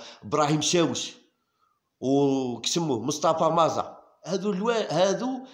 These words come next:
ما داروش، قعدوا يهضروا الواقع. نعقل مصطفى مازا قال لهم غلطه كبيره دارها ماجر،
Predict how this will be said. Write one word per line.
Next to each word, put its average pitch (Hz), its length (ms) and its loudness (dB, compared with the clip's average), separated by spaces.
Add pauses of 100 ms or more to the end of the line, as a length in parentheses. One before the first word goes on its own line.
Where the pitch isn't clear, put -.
(140)
ما 196 140 0
داروش، 220 600 0
قعدوا 135 220 -4
يهضروا 143 380 -4
الواقع. 151 400 0 (760)
نعقل 127 340 -2
مصطفى 139 360 -2
مازا 107 360 -2
قال 160 160 -4
لهم 127 120 -4
غلطه 147 340 0
كبيره 170 400 -2
دارها 151 380 -2
ماجر، 185 440 0